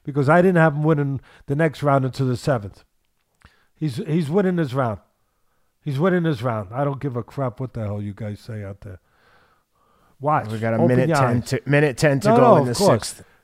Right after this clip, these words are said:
Speaker 1: Well, open your eyes. Judges, of course, you know,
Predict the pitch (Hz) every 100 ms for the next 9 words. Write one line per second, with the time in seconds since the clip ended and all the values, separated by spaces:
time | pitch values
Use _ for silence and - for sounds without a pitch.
0 | _ 165 214 226 226 202 214 170 139 110
1 | 101 - - _ _ 165 170 123 143 110
2 | 101 - 135 123 - 127 104 92